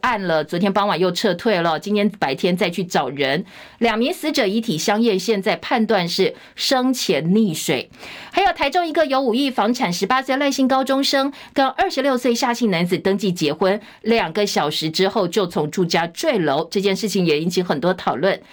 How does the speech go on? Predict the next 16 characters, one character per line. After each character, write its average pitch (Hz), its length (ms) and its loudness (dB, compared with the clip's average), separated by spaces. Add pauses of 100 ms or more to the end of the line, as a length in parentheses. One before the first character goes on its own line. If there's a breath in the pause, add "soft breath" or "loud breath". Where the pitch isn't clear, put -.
(360 loud breath)
这 392 120 2
个 330 80 2
死 294 200 -2
者 247 160 0
的 175 100 0
妈 269 300 0
妈 294 220 0
昨 185 220 0
天 202 220 0
说 208 220 2
这 208 160 0
是 196 160 0
谋 151 240 0
财 147 260 -2
害 180 300 -4
命， 175 300 0